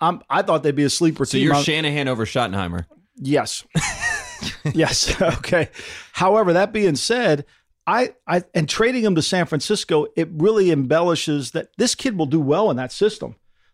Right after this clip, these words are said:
Speaker 1: So now it even makes the, the Patriots look like they knew they had a good thing and they traded him. It isn't like he's gonna go there like LeGarrette Blount went to Pittsburgh or Matt Castle went to Kansas City. This guy's gonna succeed. I think he did him a favor trading him there.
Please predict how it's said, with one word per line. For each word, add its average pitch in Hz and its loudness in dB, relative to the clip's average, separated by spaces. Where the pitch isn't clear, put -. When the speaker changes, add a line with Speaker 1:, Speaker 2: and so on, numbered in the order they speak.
Speaker 1:
So 180 0
now 208 2
it 185 4
even 165 2
makes 160 -2
the, - -8
the - -12
Patriots 165 0
look 147 0
like 139 0
they 143 2
knew 151 2
they 185 2
had 160 2
a 151 0
good 143 0
thing 147 2
and 135 2
they 131 0
traded 170 0
him. 127 2
It 156 4
isn't 208 2
like 190 0
he's 180 -4
gonna 160 -2
go 151 4
there 151 4
like 156 2
LeGarrette 156 2
Blount 143 0
went 143 0
to 135 -4
Pittsburgh 139 0
or 123 0
Matt 147 0
Castle 143 -2
went 135 -2
to 139 -8
Kansas 135 -6
City. 190 -4
This 202 -6
guy's - -6
gonna 147 -2
succeed. 233 -4
I 165 2
think 233 0
he 208 -2
did 185 2
him 170 0
a 143 0
favor 208 -2
trading 202 0
him 147 0
there. 156 4